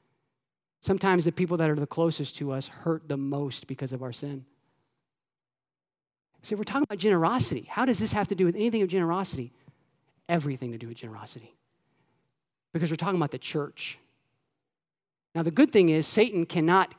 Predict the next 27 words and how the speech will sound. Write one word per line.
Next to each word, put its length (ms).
kill 460
the 100
church, 580
right? 160
He 80
can't, 340
he 120
can't 300
conquer 540
this 180
church. 540
God, 260
Jesus 280
made 140
that 100
very 200
clear. 340
The 100
gates 300
of 100
hell 260
will 160
never 480
prevail 400
against 260
the 60
church. 480